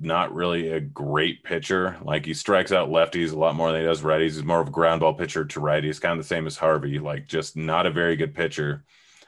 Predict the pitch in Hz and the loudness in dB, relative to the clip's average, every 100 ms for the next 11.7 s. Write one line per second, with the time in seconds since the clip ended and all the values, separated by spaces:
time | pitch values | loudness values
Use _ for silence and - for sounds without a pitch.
0 | _ - 85 90 95 92 76 85 78 - | _ -2 0 4 6 4 2 -4 -4 0
1 | 87 82 76 73 78 80 78 78 73 71 | 2 4 2 -2 0 2 2 -2 -8 -10
2 | - 76 80 78 82 104 98 78 78 78 | -8 -6 -2 -2 2 4 4 0 -6 0
3 | 78 76 80 87 82 80 80 71 71 71 | 0 0 -4 -4 -2 0 0 -2 -6 -2
4 | 82 80 76 73 80 76 73 - 82 80 | 0 0 -2 -4 -4 -4 -6 -8 -6 -6
5 | 80 78 76 76 73 78 73 73 90 82 | -4 -6 -6 -8 -6 -6 -4 -6 -6 -8
6 | - _ _ _ _ _ 104 101 95 78 | -10 _ _ _ _ _ 4 4 6 6
7 | 92 90 82 80 87 82 76 73 82 76 | 6 6 4 4 4 4 2 2 -2 -2
8 | 73 - 82 80 76 80 76 95 113 101 | -6 -2 2 2 2 -2 0 0 2 0
9 | - 90 110 98 - - 196 82 80 78 | 4 4 4 0 2 2 4 0 -2 -2
10 | 80 - 95 76 73 80 82 85 87 82 | -4 -6 -10 -10 -2 0 2 2 -2 0
11 | 90 87 - 90 92 92 | 2 2 0 -4 -4 -4